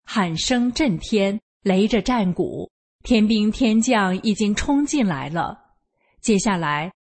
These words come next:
又看到天国乐团长长的队伍，里面不只有大法弟子，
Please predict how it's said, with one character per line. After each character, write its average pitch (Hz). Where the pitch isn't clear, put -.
又 240
看 220
到 190
天 240
国 214
乐 214
团 180
长 196
长 165
的 202
队 214
伍， 160
里 214
面 214
不 240
只 220
有 180
大 196
法 156
弟 190
子， -